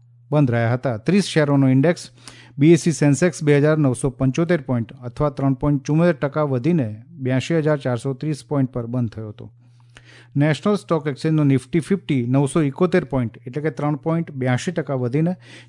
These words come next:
ચોવીસ હજાર નવસો પચીસ પોઇન્ટ પર બંધ થયો હતો. આજે ભારત સહિત વિશ્વના અનેક દેશોમાં બુદ્ધ પૂર્ણિમાની ઉજવણી કરવામાં આવી. આજના દિવસે ગૌતમ બુદ્ધનો જન્મ અને પરિનિર્વાણ થયું હતું. આજના દિવસે તેમને બિહારના બોધગયામાં મહાબોધિ વૃક્ષ નીચે જ્ઞાન પ્રાપ્ત થયું હતું.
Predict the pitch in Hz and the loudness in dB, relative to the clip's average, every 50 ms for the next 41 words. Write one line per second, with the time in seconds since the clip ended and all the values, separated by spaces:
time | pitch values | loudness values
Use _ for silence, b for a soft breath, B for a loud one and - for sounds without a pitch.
0 | - - 156 170 185 175 - 185 175 185 190 202 185 147 135 131 - - 156 151 | -2 2 6 6 6 6 6 4 4 4 4 4 4 2 2 0 0 0 -2 -4
1 | 147 - 143 135 - 185 180 135 - - - - 156 147 131 110 - 127 120 123 | -4 -6 -8 -4 -2 -2 -2 -4 -6 -10 -6 -2 0 2 2 0 0 -4 -4 -2
2 | 139 151 151 131 117 117 123 127 - _ - 139 139 131 113 113 117 - 107 98 | 0 2 2 2 0 0 -4 -6 -10 _ -2 0 0 0 0 -2 -4 -6 -10 -14
3 | 87 - - _ _ - _ _ _ _ _ - _ _ - - - - - - | -16 -18 -20 _ _ -20 _ _ _ _ _ -20 _ _ -20 -20 -20 -20 -20 -20
4 | b b b b b b b b b b b 147 147 156 165 139 139 139 147 180 | b b b b b b b b b b b -4 -2 -2 2 4 4 4 6 4
5 | 180 185 - 175 165 196 185 - 170 160 - - 190 185 180 185 165 147 151 175 | 2 2 2 4 4 4 2 2 0 0 0 0 0 0 0 0 0 0 0 0
6 | 175 165 147 139 131 120 - 139 139 139 147 165 185 202 202 147 143 143 139 147 | 0 2 4 4 4 4 4 2 4 4 4 2 0 -2 -2 -2 0 2 2 2
7 | 139 - 135 135 135 139 143 143 160 185 196 160 131 123 131 120 120 117 107 - | 2 4 4 4 4 4 4 4 2 2 0 2 2 4 4 4 4 2 0 -2
8 | 110 113 117 117 117 113 104 104 101 98 b b b b b b b 139 139 131 | -4 -4 -2 -2 -2 -4 -4 -6 -6 -8 b b b b b b b -2 0 2
9 | 143 151 147 139 147 147 139 - 180 165 139 135 135 131 - 143 143 135 139 135 | 2 2 4 4 2 0 2 0 0 0 2 0 0 2 2 2 2 4 4 4
10 | 151 156 165 165 139 131 139 147 160 160 165 165 147 139 139 127 - 127 123 127 | 4 4 4 4 4 4 4 4 6 6 6 6 6 6 4 4 2 2 4 4
11 | 131 131 127 131 143 160 156 135 - - 123 127 120 113 117 113 - 107 98 95 | 6 6 6 6 4 4 4 2 2 2 2 2 2 2 0 -4 -6 -10 -12 -12
12 | 98 127 123 127 120 135 135 127 135 135 127 - 170 156 160 147 143 143 139 131 | -12 -8 -6 -2 0 2 2 4 2 2 2 2 2 2 4 4 6 6 4 4
13 | 127 127 127 135 151 156 160 160 147 135 131 135 123 123 123 135 151 160 160 143 | 4 4 6 6 6 6 4 2 2 2 2 2 2 2 2 4 4 4 4 2
14 | 127 120 123 123 127 143 151 139 143 135 151 156 143 127 131 123 - - - 147 | 2 2 2 4 4 4 4 4 4 4 4 2 2 2 0 -2 -2 0 -2 -2
15 | 135 131 131 113 113 113 120 131 131 135 147 147 127 113 - - 135 123 - - | 0 0 -2 -4 -4 -2 0 2 2 2 2 2 0 -2 -2 -4 -4 -4 -4 -4
16 | 120 - - 123 120 113 117 110 - 104 98 | -6 -4 -4 -4 -2 -2 -4 -4 -6 -12 -16